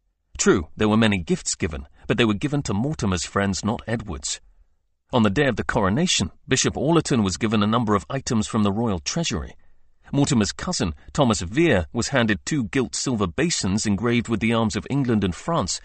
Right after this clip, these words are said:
in lieu of his being chamberlain at the coronation. Another of his cousins, Thomas Wake, was given a gilded silver salt cellar in return for playing the part of Pantler. The Earl of Lancaster, an older royal cousin whom Edward did not wholly trust,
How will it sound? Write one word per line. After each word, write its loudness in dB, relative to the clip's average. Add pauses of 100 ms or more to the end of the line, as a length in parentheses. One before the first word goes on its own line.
(120)
in 2
lieu 6
of 2
his 0
being 0
chamberlain 0
at -4
the -6
coronation. -4 (760)
Another 4
of 4
his -2
cousins, -4 (160)
Thomas 2
Wake, -2
was -2
given 2
a 4
gilded -2
silver -2
salt -6
cellar 0
in 0
return 0
for -4
playing -2
the 0
part -6
of -10
Pantler. -6 (720)
The 4
Earl 4
of 2
Lancaster, -4 (120)
an 2
older 4
royal 0
cousin 2
whom 2
Edward -2
did -4
not -2
wholly -2
trust, -4